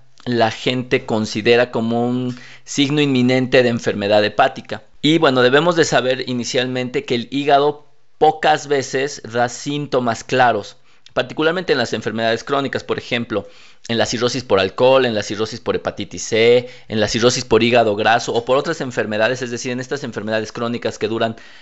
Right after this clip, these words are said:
meses o años y que son a las cuales la gente asocia las manchas en la piel,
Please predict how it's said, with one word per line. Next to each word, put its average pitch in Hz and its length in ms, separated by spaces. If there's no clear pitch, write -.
meses 131 500
o 135 100
años 123 420
y - 100
que 110 140
son 131 480
a 98 100
las 95 180
cuales 113 320
la 98 140
gente 120 420
asocia 110 480
las 92 200
manchas 110 340
en 123 80
la 120 160
piel, 127 220